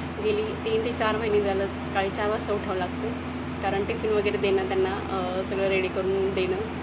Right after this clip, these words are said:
हे सगळं गरजेचं आहे सध्या त्यामुळं. So, आता वाजलेले आहेत पाच, आत्ताच ड्युटीला गेलेले आहेत. तर म्हटलं चला तुमच्यासोबत स्टार्ट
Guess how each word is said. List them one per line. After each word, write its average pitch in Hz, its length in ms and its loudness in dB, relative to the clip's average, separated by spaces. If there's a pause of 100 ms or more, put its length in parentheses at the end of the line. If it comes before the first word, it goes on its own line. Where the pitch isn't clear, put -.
हे 190 160 -2
सगळं 196 380 0 (260)
गरजेचं 196 400 0
आहे 196 180 0
सध्या 175 320 -2
त्यामुळं. 175 520 -4 (340)
So, 190 280 -2
आता - 260 0
वाजलेले 190 440 2
आहेत 196 120 0
पाच, 196 380 -2 (100)
आत्ताच - 420 -4
ड्युटीला 190 320 0
गेलेले 196 320 0
आहेत. 190 300 -4
तर - 60 -2
म्हटलं 196 280 0
चला 185 240 -2
तुमच्यासोबत 190 580 -2
स्टार्ट 202 220 2